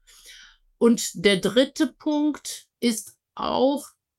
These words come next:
das erlebe ich im Moment ganz viel, eine Offenheit zu sagen,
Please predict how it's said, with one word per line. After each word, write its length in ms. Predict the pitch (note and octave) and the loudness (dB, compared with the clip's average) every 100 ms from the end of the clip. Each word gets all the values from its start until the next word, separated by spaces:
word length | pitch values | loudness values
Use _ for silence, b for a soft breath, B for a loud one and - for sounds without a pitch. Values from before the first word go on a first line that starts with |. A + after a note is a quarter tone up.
| - | -2
das 180 | A3 G#3+ | 0 2
erlebe 320 | F3+ A3+ A3+ | 2 2 0
ich 100 | - | 0
im 60 | G3+ | 0
Moment 480 | G3 F#3+ G3 D#4 - | 0 0 0 0 0
ganz 300 | B3 A#3 - | 0 0 0
viel, 240 | B3+ B3 | 0 4
eine 300 | A#3 A3 - - | 4 2 -2 -2
Offenheit 1080 | B3+ D4 - D#4 D4+ - C4+ B3+ C4 - | -2 0 -4 -2 -4 -4 -2 0 0 -2
zu 320 | - - A#3+ | -10 -6 -4
sagen, 560 | A3 G#3+ G#3 G#3+ A3+ | 0 2 2 2 0